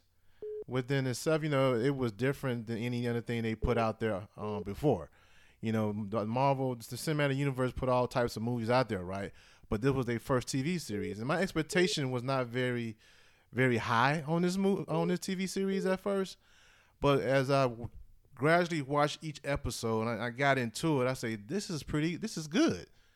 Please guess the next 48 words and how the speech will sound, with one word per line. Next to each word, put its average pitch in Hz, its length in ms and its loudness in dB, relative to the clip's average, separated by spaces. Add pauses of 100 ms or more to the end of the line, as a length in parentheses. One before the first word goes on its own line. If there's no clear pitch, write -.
(600)
You 120 200 -2
know, 120 240 2
so 123 340 4
as 135 240 0
a 127 80 0
whole, 160 380 4
man, 123 180 2
I 135 140 4
was 143 220 0
very 135 420 2
satisfied 120 800 0
with 117 300 -4
it. 135 200 0 (400)
I 135 100 4
know 139 160 6
it 135 40 4
was 131 120 2
kinda 139 300 2
rushed 123 320 2
in 120 40 -4
the 113 60 -2
last 123 340 2
episode, 147 680 2 (500)
but, 127 320 4
I 131 120 0
mean, 135 240 0
I 131 100 2
kinda 143 300 2
expect 117 480 -4
that 131 260 4 (480)
'cause 139 140 2
it 147 120 6
was, 143 160 0
like, 131 200 4
only 147 240 -2
forty-eight 131 420 0
minutes, 127 360 0
man. 110 160 -2
It 127 60 0
wasn't 139 220 0
an 117 140 0
hour. 131 260 2
It 135 80 0
was 175 80 -4
not 120 140 0
even 110 160 -4
an 95 100 -6
hour. 107 380 0